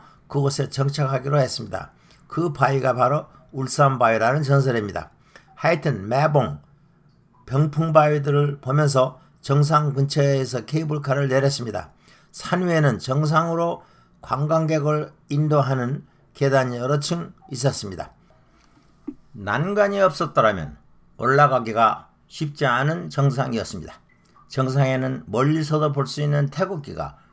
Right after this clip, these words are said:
꽂혀 있었습니다. 창공을 배경으로 하-, 휘날리는 정상의 태극기는 저에게 감동을 주고도 남았습니다. 정상에서 내려다보는 파노라마 전경은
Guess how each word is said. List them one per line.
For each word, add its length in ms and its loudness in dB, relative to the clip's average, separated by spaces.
꽂혀 320 -6
있었습니다. 640 -10
창공을 640 -4
배경으로 480 -2
하-, 240 0
휘날리는 640 0
정상의 500 0
태극기는 520 -4
저에게 440 2
감동을 540 -2
주고도 480 -4
남았습니다. 500 -4
정상에서 640 0
내려다보는 920 2
파노라마 680 2
전경은 580 0